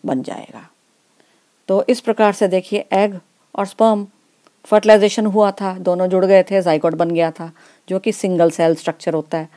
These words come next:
लेकिन इसमें बहुत सारी माइटोसिस हुई थी, प्लूरल है माइटोसिस, एस ई एस, उससे बन गया लार्वा, finally एडल्ट बना। लार्वा क्योंकि बीच में आ गया, अतः ये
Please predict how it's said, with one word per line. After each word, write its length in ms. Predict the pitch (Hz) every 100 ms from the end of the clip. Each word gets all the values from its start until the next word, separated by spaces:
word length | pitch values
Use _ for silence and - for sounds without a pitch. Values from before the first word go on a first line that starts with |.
| _ _ _ _ _ _ _
लेकिन 300 | 202 233 233
इसमें 260 | 247 247 226
बहुत 260 | 196 214 220
सारी 200 | 214 202
माइटोसिस 540 | 185 165 165 185 160
हुई 140 | 170 156
थी, 260 | - 165 - -
प्लूरल 360 | 190 196 196
है 60 | 190
माइटोसिस, 640 | 180 156 151 151 - 196 - -
एस 180 | 160
ई 220 | - 196 180
एस, 260 | 160 - - _ _ _ _ _ -
उससे 260 | 190 - 226
बन 160 | 175
गया 160 | 165 170
लार्वा, 480 | 165 147 151 160 156 _ _ _ _ _ -
finally 440 | 196 190 170 160
एडल्ट 360 | - 151 156 151
बना। 340 | 151 156 180 - _ -
लार्वा 320 | 151 165 247
क्योंकि 280 | 320 285 247
बीच 240 | 202 160 165
में 100 | 151
आ 100 | 143
गया, 240 | 151 170 - _ _ _
अतः 320 | 220 214 240
ये 280 | 247 185 180